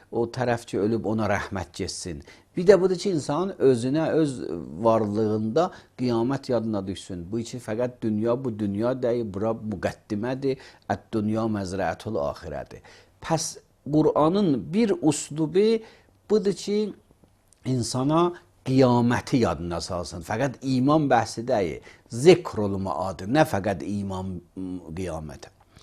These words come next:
İkinci uslub Qur'anın inzar və təbşir ilə baham olmaqdır. Bilirsiniz ki, bu iki insan bilə ki, əməlləri boşa çıxmır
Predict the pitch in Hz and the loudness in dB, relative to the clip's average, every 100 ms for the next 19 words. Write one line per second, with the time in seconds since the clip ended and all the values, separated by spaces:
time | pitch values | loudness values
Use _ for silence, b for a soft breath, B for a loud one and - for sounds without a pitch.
0 | B B B _ - 180 - 233 240 294 | B B B _ -8 -4 0 2 2 2
1 | 240 - - 185 170 _ _ _ 165 _ | 2 0 -2 -2 -4 _ _ _ -20 _
2 | _ _ _ 165 170 127 165 208 202 B | _ _ _ 0 4 4 4 0 -2 B
3 | B B _ - 170 165 151 135 160 196 | B B _ 6 6 8 6 6 6 6
4 | 185 160 165 - - - - - - 190 | 4 0 -2 -8 -10 -10 -10 -8 -4 0
5 | 185 160 175 151 107 85 82 85 80 82 | 2 4 2 2 2 0 -2 -8 -8 -8
6 | 73 - - - _ _ _ _ _ _ | -8 -10 -16 -20 _ _ _ _ _ _
7 | _ - 117 123 113 - 92 78 B B | _ -10 -6 -6 -8 -8 -6 -6 B B
8 | B B B B B _ _ - 156 160 | B B B B B _ _ 0 2 2
9 | 151 139 117 - 147 165 175 170 - b | 0 -2 -2 -2 2 2 0 -4 -10 b
10 | _ - 139 165 165 - 165 151 - 120 | _ -2 4 4 2 -2 -4 -4 -2 0
11 | 117 113 110 113 117 127 156 156 151 _ | 2 2 2 2 2 4 2 0 -6 _
12 | _ _ _ _ _ - 120 - 147 - | _ _ _ _ _ -2 0 4 2 2
13 | 156 - 147 143 | -2 -2 -6 -6